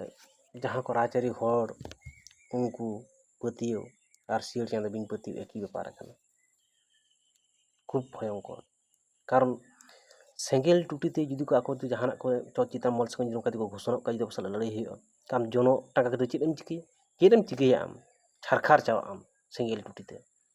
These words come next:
ᱤᱱᱟᱹᱛᱮ ᱤᱧᱟᱹᱜ ᱢᱮᱱᱛᱮ ᱡᱟᱦᱟᱸ ᱨᱮᱜᱮ ᱟᱱᱫᱳᱞᱚᱱ ᱵᱚᱱ ᱪᱟᱞᱟᱜᱼᱟ, ᱪᱟᱞᱟᱣ ᱞᱮᱱᱠᱷᱟᱱ ᱵᱚᱱ ᱟᱵᱚᱱᱟᱜ ᱥᱟᱯᱟᱵ ᱫᱚ ᱡᱟᱹᱱᱤᱡ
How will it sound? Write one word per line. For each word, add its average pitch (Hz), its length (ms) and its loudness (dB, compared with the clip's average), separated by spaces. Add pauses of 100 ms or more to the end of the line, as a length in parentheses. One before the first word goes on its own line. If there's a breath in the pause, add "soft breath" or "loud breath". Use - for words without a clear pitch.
(1160)
ᱤᱱᱟᱹᱛᱮ 127 340 0 (840)
ᱤᱧᱟᱹᱜ 151 220 2
ᱢᱮᱱᱛᱮ 120 440 0 (1400)
ᱡᱟᱦᱟᱸ 123 260 2
ᱨᱮᱜᱮ 143 140 4
ᱟᱱᱫᱳᱞᱚᱱ 123 440 0
ᱵᱚᱱ 120 180 0
ᱪᱟᱞᱟᱜᱼᱟ, - 360 -4 (1500)
ᱪᱟᱞᱟᱣ 110 220 2
ᱞᱮᱱᱠᱷᱟᱱ 107 420 -2
ᱵᱚᱱ 139 180 -4 (720)
ᱟᱵᱚᱱᱟᱜ 247 340 4
ᱥᱟᱯᱟᱵ - 420 0 (260)
ᱫᱚ 113 160 0 (1800)
ᱡᱟᱹᱱᱤᱡ 120 220 2